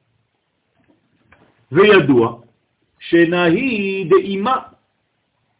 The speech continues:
כלומר, החלק התחתון של אמא, נצח הוד יסוד שלה,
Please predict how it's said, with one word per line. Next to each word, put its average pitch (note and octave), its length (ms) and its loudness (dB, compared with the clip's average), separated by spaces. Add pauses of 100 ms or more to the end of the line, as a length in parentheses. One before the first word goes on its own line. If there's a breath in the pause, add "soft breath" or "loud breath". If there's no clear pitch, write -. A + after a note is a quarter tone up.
(1080)
כלומר, C#3+ 280 -4
החלק G#3+ 380 0
התחתון G#3 680 0
של D3+ 340 -4
אמא, C3+ 340 -2 (760)
נצח F#3 420 0
הוד E3 220 0
יסוד D#3+ 460 0
שלה, A#2 360 -4